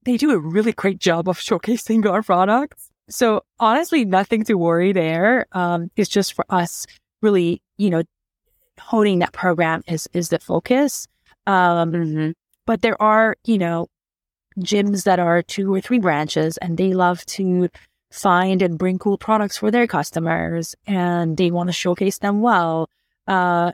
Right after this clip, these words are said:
Speaker 1: so, you know, we sell it to them, they showcase it to, to the customer. And then from there, we really can't control the rest of the experience. Hopefully the person who's using it pre or post workout falls in lo-, love in, with the product,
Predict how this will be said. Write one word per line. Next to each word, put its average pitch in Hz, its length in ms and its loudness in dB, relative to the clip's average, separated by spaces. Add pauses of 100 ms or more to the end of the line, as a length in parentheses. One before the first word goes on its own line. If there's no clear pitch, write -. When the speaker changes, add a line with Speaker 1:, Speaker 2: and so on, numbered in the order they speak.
Speaker 1:
so, 196 540 0
you 220 140 -2
know, 190 200 0 (760)
we 233 120 0
sell 262 180 2
it 247 120 0
to 254 100 -2
them, 196 380 2
they 196 120 2
showcase 202 460 -2
it 190 80 0
to, - 140 -4
to - 140 -12
the 185 120 0
customer. 170 580 -6
And 180 160 -4
then 185 120 -4
from 196 280 -4
there, 196 560 2 (340)
we 214 120 0
really 226 220 4
can't - 260 -4
control 170 420 0
the 165 140 0
rest 160 280 -2
of 165 120 -8
the 160 80 -2
experience. - 600 -8
Hopefully 190 300 0
the 180 100 0
person 170 360 -4
who's 170 240 -6
using 185 320 -2
it 170 180 2 (200)
pre 202 200 0
or 185 80 2
post 180 300 -6
workout 170 440 -2 (360)
falls 208 260 0
in 214 80 0
lo-, 190 240 0
love 185 240 2
in, 170 220 -2
with 180 100 -2
the 180 80 -6
product, 214 720 -2